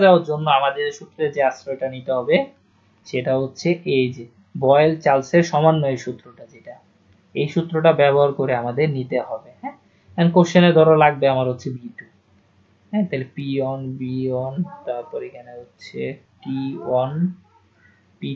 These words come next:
টু, আর এখানে হচ্ছে টি টু। হ্যাঁ, এখন এই মানগুলা বসাবো।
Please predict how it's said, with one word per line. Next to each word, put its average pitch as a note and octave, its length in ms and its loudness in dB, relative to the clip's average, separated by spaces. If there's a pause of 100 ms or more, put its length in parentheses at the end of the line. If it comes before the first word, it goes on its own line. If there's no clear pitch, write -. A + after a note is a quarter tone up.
টু, F#3 120 2 (300)
আর A#2+ 120 -4 (100)
এখানে B2 320 -14
হচ্ছে B2+ 320 -14 (1300)
টি F3+ 120 6 (140)
টু। B2 100 -8 (280)
হ্যাঁ, D#4 160 -6 (100)
এখন F3+ 220 0
এই E3 140 2
মানগুলা D#3 360 2 (100)
বসাবো। B2+ 360 -4